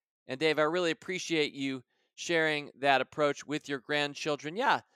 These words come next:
sixth grade sounds like a thousand dollars to each of the children. That's something to look forward to if you're ten years old and getting near getting to that eleventh or twelfth birthday in sixth grade and you get a thousand dollars from your,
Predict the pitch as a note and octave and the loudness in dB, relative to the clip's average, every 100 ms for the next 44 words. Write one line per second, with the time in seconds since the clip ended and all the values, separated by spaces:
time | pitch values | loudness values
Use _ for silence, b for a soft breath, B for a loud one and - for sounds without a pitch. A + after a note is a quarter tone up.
0 | _ - - A3+ - - G3+ G3+ A3+ E3+ | _ -8 -2 -2 -2 -6 0 2 2 2
1 | G3+ F3+ E3 D#3+ F#3 G3+ G#3 G3+ F#3 G3 | -2 -2 -4 2 6 6 6 4 6 6
2 | A#3 - - F3+ - E3 D3+ - F3+ F3+ | 4 -6 -8 -8 -6 -6 -6 -2 -2 -2
3 | A3+ F3 - G3+ F3+ F3 D3 D3 - F3+ | 0 0 0 -2 0 -2 -2 -2 -2 0
4 | G3+ F3 - C#4+ F#3+ - B2+ A#2+ _ _ | 0 -2 -8 -6 -6 -4 -6 -6 _ _
5 | _ _ F#3 F#3 F#3 F3+ F3 F3 F#3+ E3+ | _ _ 0 0 2 0 4 6 4 0
6 | C#3+ D3 D3 C#3+ D#3+ D#3+ E3 - _ _ | -4 -2 -2 -4 -2 -2 -4 -8 _ _
7 | D3 D3+ D#3 - D3 C3+ C3+ C3 A2+ C3+ | 0 0 -2 -6 -6 -6 -2 -2 0 2
8 | E3 E3+ C#3+ - D#3+ D3 _ E3 E3+ F3+ | 2 0 -6 0 2 0 _ -2 0 0
9 | E3+ D3+ - E3+ - F3 E3+ F3 D3 C3+ | 0 0 -4 -6 -4 2 4 4 0 -4
10 | C#3 C3 F3 E3+ D3 D3+ D3+ D3 D3 A#2+ | -4 0 4 4 2 2 2 0 -8 -12